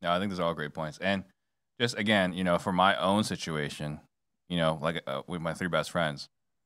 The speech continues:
our solution when there was resentment was, "Let's just sell off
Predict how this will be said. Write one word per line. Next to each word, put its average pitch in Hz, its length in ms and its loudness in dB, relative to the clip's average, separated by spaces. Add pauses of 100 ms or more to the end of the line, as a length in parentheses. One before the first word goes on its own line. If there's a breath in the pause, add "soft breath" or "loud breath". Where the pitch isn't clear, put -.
(720)
our 95 180 8
solution 95 720 -2 (640)
when 78 100 -10
there 80 100 -2
was 82 180 -2
resentment 78 560 -6 (800)
was, 98 420 4 (640)
"Let's 90 140 -4
just - 260 -2
sell 107 300 4
off 98 380 4